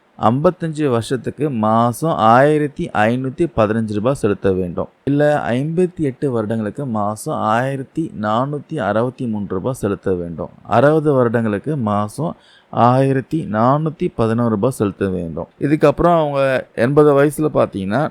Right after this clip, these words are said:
முப்பத்தஞ்சு லட்சம் வரைக்கும் கிடைக்கும் சொல்றாங்க. அதுக்கப்புறம் முன்கூட்டியே பெறக்கூடிய வசதியும் இருக்கு. முதிர்வுக்கு முன்னாடியே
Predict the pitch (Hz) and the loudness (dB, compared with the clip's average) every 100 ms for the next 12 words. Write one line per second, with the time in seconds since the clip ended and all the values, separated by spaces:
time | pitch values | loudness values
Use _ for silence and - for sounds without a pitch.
0 | 120 120 - 165 160 143 123 113 117 110 | -4 -4 2 2 4 2 2 2 2 2
1 | 95 170 160 104 90 110 - 101 90 80 | 2 -4 -2 -2 0 -4 -2 -4 -4 -6
2 | 82 - _ _ 123 156 156 147 170 151 | -6 -8 _ _ -2 -2 -4 -4 -6 -4
3 | 143 180 196 180 180 180 156 131 139 127 | -6 -6 -6 -4 -4 -4 -2 -4 -4 -4
4 | 123 113 107 98 113 117 95 85 117 135 | -2 0 -2 -4 -4 -4 -4 -4 -2 -2
5 | 110 113 156 165 147 113 110 120 117 107 | -4 -2 -2 -2 -4 -6 -4 -2 -2 -2
6 | 101 107 139 156 | -2 -2 -2 -6